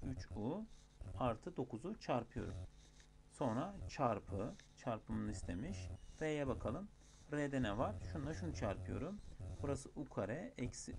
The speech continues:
üç U artı dokuzla U eksi üçü çarpıyorum. Şimdi dikkat ederseniz şu U artı üç ile şunun çarpımı ne olur?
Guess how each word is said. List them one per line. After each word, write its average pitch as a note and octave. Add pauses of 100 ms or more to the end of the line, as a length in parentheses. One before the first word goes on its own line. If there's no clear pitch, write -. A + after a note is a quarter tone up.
(220)
üç C3
U C#3 (480)
artı B2
dokuzla B2 (360)
U D3
eksi -
üçü A3
çarpıyorum. A2+ (680)
Şimdi F3+
dikkat F3+
ederseniz F#3
şu -
U E3+
artı D3
üç D#3
ile G#3+
şunun E3+
çarpımı D#3+
ne F3+
olur? D3